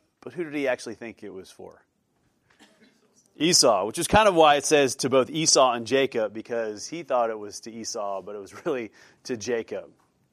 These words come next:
And we'll see a pattern in, in just a second. Um, what about Jacob? What, what blessing did Jacob provide?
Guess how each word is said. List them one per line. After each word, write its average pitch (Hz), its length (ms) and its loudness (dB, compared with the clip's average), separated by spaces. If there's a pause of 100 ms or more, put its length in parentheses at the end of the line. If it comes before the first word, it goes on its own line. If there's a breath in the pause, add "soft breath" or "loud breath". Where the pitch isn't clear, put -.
(480)
And 113 80 -16
we'll 113 80 -10
see 131 300 -2
a 110 100 -2
pattern 123 340 -2
in, 107 280 -12
in 107 160 -12
just 101 220 -10
a 98 40 -6
second. 98 400 -2 (640 loud breath)
Um, 147 500 4 (720)
what 175 160 4
about 196 220 6
Jacob? 135 580 4 (100)
What, 160 360 2
what 165 260 4
blessing 147 460 6
did 131 140 0
Jacob 139 440 2
provide? 101 540 -4